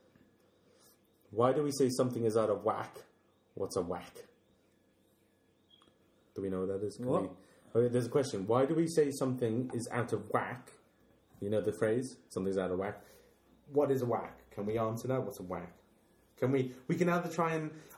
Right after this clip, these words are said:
Speaker 1: answer the question and
Speaker 2: Well,
Speaker 1: try and
Speaker 2: it's
Speaker 1: think of
Speaker 2: just,
Speaker 1: a
Speaker 2: um,
Speaker 1: logical answer or think of a stupid answer.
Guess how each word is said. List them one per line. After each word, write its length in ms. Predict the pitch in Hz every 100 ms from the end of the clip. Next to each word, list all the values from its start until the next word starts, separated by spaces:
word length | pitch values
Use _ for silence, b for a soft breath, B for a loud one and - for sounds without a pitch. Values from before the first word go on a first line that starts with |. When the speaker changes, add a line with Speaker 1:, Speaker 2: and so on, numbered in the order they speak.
| -
Speaker 1:
answer 300 | 170 190 175
the 80 | 170
question 720 | 170 151 - 139 131 120 120 - -
and 80 | 160
Speaker 2:
Well, 100 | 180
Speaker 1:
try 80 | 180
and 40 |
Speaker 2:
it's 80 | -
Speaker 1:
think 140 | -
of 60 | 143
Speaker 2:
just, 120 | 156
Speaker 1:
a 20 | 175
Speaker 2:
um, 60 |
Speaker 1:
logical 360 | 202 - 175 160 143
answer 220 | 139 160
or 260 | 143 127
think 140 | 131 123
of 60 |
a 40 | 110 -
stupid 260 | 113 - 95
answer. 300 | 87 -